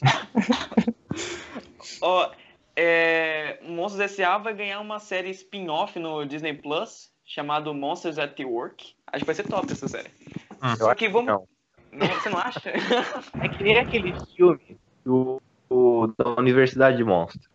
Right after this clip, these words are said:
Speaker 3: Ele só é bom por causa da minha nostalgia de ver ele de novo, cara.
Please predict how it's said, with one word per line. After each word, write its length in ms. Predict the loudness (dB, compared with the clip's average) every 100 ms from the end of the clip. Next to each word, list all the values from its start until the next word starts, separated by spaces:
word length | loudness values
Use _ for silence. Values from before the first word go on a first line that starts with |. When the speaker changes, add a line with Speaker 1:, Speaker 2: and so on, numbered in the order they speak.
| 0
Speaker 3:
Ele 320 | 4 4 2
só 360 | 0 4 8 8
é 100 | 8
bom 540 | 6 4 6 4 0
por 120 | -6 0
causa 280 | 4 4
da 120 | 4 0
minha 220 | 0 -2
nostalgia 1120 | -2 -2 2 2 2 -2 -2 2 4 4 -2
de 240 | -10 -8 -6
ver 300 | 0 4 6
ele 340 | 8 6 6
de 100 | 4
novo, 480 | 4 8 8 8 4
cara. 280 | -4 -6